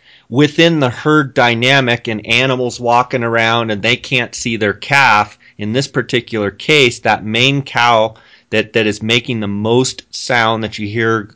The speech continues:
you know, you hear say, "Where are you?" You hear start pleading with it, and then you start kind of throwing some growl to it.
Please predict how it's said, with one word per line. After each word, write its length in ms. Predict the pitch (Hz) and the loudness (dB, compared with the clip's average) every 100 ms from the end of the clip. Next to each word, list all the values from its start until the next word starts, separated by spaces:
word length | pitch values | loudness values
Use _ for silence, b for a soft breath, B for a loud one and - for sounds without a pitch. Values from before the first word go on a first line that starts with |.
| - | -12
you 120 | 107 | -6
know, 180 | 101 95 _ B B - | -6 -8 _ B B -10
you 140 | 104 | -4
hear 340 | 95 123 113 107 | 0 2 2 -2
say, 320 | - 120 101 | -4 0 2
"Where 260 | 104 110 | 2 4
are 140 | 131 123 | 6 6
you?" 320 | 123 120 120 | 4 0 0
You 240 | 117 104 | -2 -4
hear 420 | 98 104 107 104 - | -2 0 2 0 -4
start 340 | - - 101 - | -8 -2 -2 -2
pleading 420 | - 135 135 123 | 0 2 2 2
with 180 | 120 117 | 0 0
it, 80 | 113 | -2
and 100 | 98 | -2
then 100 | 104 | -4
you 60 | |
start 360 | 101 117 110 110 | -4 -2 -2 0
kind 220 | 113 107 | 0 0
of 120 | 98 | -2
throwing 280 | 98 113 110 | -2 -2 -2
some 180 | 104 95 | -4 -8
growl 400 | 90 113 147 147 | 0 2 4 2
to 220 | - 98 | 0 -2
it. 220 | 98 - | -2 -4